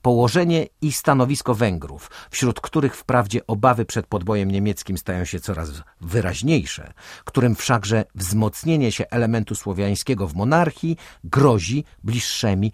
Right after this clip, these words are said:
niebezpieczeństwami. Węgrzy byli głównymi promotorami przymierza austriacko-niemieckiego i w nich znajdowało ono zawsze silną podstawę.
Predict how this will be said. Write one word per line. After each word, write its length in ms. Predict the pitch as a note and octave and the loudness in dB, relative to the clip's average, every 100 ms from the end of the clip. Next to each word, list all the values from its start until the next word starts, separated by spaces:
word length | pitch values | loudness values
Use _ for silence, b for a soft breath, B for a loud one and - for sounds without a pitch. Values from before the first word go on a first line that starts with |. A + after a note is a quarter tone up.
| b | b
niebezpieczeństwami. 1160 | A#2 A2 G#2 A2 G2 A2 G#2+ - D3+ F#2+ - - _ _ _ _ _ _ _ _ B B B B B B - | -2 0 -2 -4 -2 -2 -4 0 2 2 -4 -18 _ _ _ _ _ _ _ _ B B B B B B -8
Węgrzy 840 | F2 C#3+ D#3+ D3 A#2+ D#3 D#3 D#3 | 4 6 6 4 4 6 6 4
byli 440 | G#2 C3 C#3 B2+ A#2+ | 4 6 6 6 4
głównymi 600 | G#2+ B2 A#2+ E3+ E3+ D#3+ | 4 4 4 4 4 2
promotorami 720 | B2+ A#2+ A#2 B2+ B2+ C3 C3 | 2 2 4 4 4 4 2
przymierza 680 | A2+ C3 B2 B2 G2+ A2+ A2 - | 0 0 2 2 2 2 0 0
austriacko-niemieckiego 1600 | A#2+ A2+ - A2+ A#2 C3 - - A#2 A2 G2+ - - E2 D2 D2 - b b - | 0 0 0 0 4 4 2 0 2 2 0 -2 -4 -4 -4 -14 -16 b b -2
i 120 | A#2+ | -2
w 140 | F#2 | 0
nich 380 | D#3+ E3 E2+ - _ - | 4 4 2 -12 _ -8
znajdowało 800 | E2+ G#2+ F#2+ F#2+ A2 G#2 G2+ - | -2 0 0 2 4 4 2 0
ono 440 | G#2+ F#2+ F#2+ F#2 _ - | 0 0 0 -2 _ -14
zawsze 520 | E2+ C3 C3 - A#2+ | -4 -2 -2 -2 -4
silną 480 | - C3 G#2 F2+ E2 | -2 -2 0 -2 -4
podstawę. 680 | F2 - - F#2 - E2 | -8 -10 -4 -4 -4 -14